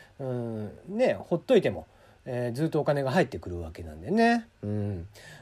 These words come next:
まあ、だから、えー、こういった詐欺まがいのものをどんどんどんどん排除するというのは、まあ、こういうね、プラットフォーマー側が主導してやっていただければ非常にありがたいっていうお話ですよ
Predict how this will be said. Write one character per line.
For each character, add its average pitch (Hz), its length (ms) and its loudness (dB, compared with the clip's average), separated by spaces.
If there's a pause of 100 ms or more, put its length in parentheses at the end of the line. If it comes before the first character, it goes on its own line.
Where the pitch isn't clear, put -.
ま 180 120 2
あ、 - 20 6
だ 185 100 8
か 185 80 8
ら、 160 300 6
え 117 760 -2
ー、 151 60 -16
こ 170 120 4
う 165 40 4
い 160 40 2
っ - 40 0
た - 180 2
詐 160 220 -2
欺 180 80 0
ま 208 140 4
が 208 120 6
い 180 60 4
の 180 100 2
も 208 80 2
の 262 120 0
を 175 40 2
ど 180 140 2
ん 175 40 2
ど 139 100 0
ん 139 60 -4
ど 170 120 0
ん - 20 0
ど 147 100 2
ん 117 40 -2
排 165 160 0
除 139 80 -2
す 147 120 -2
る 208 120 0
と 226 80 -2
い 214 40 0
う - 20 0
の 254 120 0
は、 190 220 4
ま 185 200 0
あ、 170 40 0
こ 202 140 0
う 220 40 4
い 226 40 0
う 220 100 0
ね、 240 100 2
プ 214 120 0
ラ 226 100 6
ッ - 40 -16
ト 247 140 4
フ 247 160 8
ォ 247 40 10
ー - 20 4
マ 240 180 6
ー 220 60 -2
側 233 180 4
が 226 140 2
主 220 120 -2
導 233 240 2
し - 60 -14
て 226 80 -2
や 214 120 4
っ - 20 -18
て 226 180 -2
い 226 60 0
た 240 80 0
だ 247 140 2
け 320 100 0
れ 302 80 2
ば 151 100 6
非 139 100 -2
常 156 120 -2
に 156 100 -2
あ 139 80 0
り 147 80 -2
が 160 120 2
た 190 120 2
い 170 60 2
っ 117 60 -4
て 104 100 -8
い 90 60 -4
う 175 80 -8
お 87 40 -8
話 123 320 -6
で 156 80 -2
す - 140 -4
よ - 80 -4